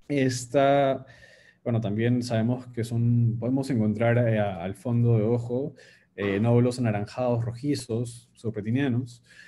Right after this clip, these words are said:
Podemos encontrar desprendimientos de la retina neurosensorial cerohemorrágicos, hemorragias subretinianas, deps cero-, cerohemorrágicos, eh, pueden tener una localización peripapilar, pueden ser lesiones múltiples y algo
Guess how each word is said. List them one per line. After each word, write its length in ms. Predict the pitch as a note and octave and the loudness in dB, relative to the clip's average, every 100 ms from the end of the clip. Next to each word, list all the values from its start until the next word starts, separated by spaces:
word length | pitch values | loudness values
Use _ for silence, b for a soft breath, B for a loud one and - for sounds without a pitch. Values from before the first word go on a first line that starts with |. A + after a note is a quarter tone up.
| B _ | B _
Podemos 260 | G2 A2 A#2 | -4 -2 0
encontrar 380 | A2+ G2+ G#2+ A2 | 0 0 2 0
desprendimientos 680 | A#2 A#2+ G#2 G#2 G#2+ A2+ A#2+ | 0 -2 -4 -2 -2 0 2
de 220 | G#2+ F#2+ | 0 0
la 100 | F#2 | -4
retina 260 | F#2 G#2 A2+ | -6 -4 -2
neurosensorial 680 | A#2 G#2 - G2 G#2 A2 | -2 -4 -6 -10 -4 -4
cerohemorrágicos, 840 | A2 G#2 G2+ A#2+ B2 B2 A#2 A2+ G#2+ | -4 -8 -6 -2 -4 -4 -8 -8 -6
hemorragias 360 | G2 G2+ B2 A#2 | -8 -8 -8 -10
subretinianas, 880 | A2 F#2+ G2 A#2+ A#2+ A2+ A#2+ A#2 B B B B - | -12 -12 -6 -2 -2 -2 -4 -10 B B B B -2
deps 460 | A#2 A#2+ - - | 0 0 -4 -10
cero-, 320 | A#2+ G#2 G#2 - | -6 -4 -4 -6
cerohemorrágicos, 1120 | - G2+ G2 G2+ C3+ - A#2 A2 A#2 A#2 - - | -8 -6 -4 -4 -4 -4 -2 0 0 -2 -8 -6
eh, 460 | A2+ G#2 G2+ G2 G2 _ _ _ _ | -2 0 -2 -6 -10 _ _ _ _
pueden 200 | B2 B2 | -2 0
tener 180 | A#2 A2+ | 0 0
una 140 | A#2 | 0
localización 760 | B2 A#2+ G2+ G#2 - A#2+ A#2+ A#2+ | 0 -2 -4 -4 -4 0 0 2
peripapilar, 880 | B2+ C3 C3 G#2 F#2+ F#2+ A2+ D3 - B B B - | 0 -2 -4 -6 -4 -2 -2 -4 -10 B B B -4
pueden 200 | A#2 A#2 | 0 2
ser 140 | A#2 | 2
lesiones 360 | G#2+ A2 G#2+ G#2+ | 0 0 -2 0
múltiples 840 | C#3+ D3 B2 - G#2+ B2+ - - - | 0 0 -2 -4 -2 -4 -4 -12 -8
y 320 | C#3+ D3+ C#3+ | -2 2 2
algo 400 | B2+ B2+ C3 | 2 0 -2